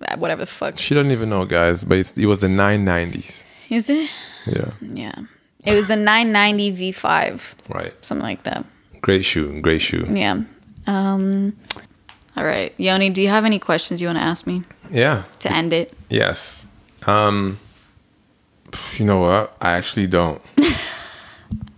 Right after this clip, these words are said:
Speaker 2: No, I don't. I don't have any questions. Um, you know, I, I do just wanna say this, that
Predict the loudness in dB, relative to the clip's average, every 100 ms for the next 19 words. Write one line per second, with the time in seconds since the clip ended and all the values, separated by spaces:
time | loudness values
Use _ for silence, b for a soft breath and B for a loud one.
0 | -4 2 4 4 2 0 0 2 2 2
1 | 2 0 -2 0 0 -2 -4 -6 -4 0
2 | 2 0 -2 -2 -4 -8 -18 _ b b
3 | b b b -16 -16 _ -20 _ _ _
4 | _ 2 4 4 2 0 0 0 0 2
5 | 2 2 2 2 2 2 2 4 2 0
6 | 0 2 2 0 -8